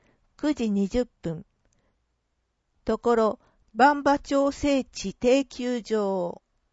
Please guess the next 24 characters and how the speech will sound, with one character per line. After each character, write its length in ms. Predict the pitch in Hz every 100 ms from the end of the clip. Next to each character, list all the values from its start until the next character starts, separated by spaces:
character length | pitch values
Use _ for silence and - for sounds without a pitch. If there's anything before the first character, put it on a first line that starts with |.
| _ _ _ _ _ _ _ _ _ _ -
対 240 | 254 254
象、 540 | 254 - 233 214 196 - _ _ -
小 380 | - 269 269 247
学 240 | 247 -
生。 480 | - - 165 151 - _ _ _ _ _ _ _ _ _ _ _ _ _
定 300 | - 254 247
員 260 | 240 208 196 _
三 440 | - - 269 277 254
十 280 | 269 240
人、 300 | 190 165 151 - _
申 220 | 190 240
し 120 | - -
込 180 | 254
み 160 | 226 208
順。 340 | 190 180 185 - _ _ _ _ _ _ _ _ _ _ _ _ -
料 260 | 262 277
金 400 | 262 - 175 165 -
五 140 | - 220
百 380 | 254 240 - 196
円。 240 | 147 196 _ _ _ _ _ _ _ _ _ _ _ _ -
申 240 | 247 254 269
し 120 | -
込 220 | - 226
み、 280 | 208 190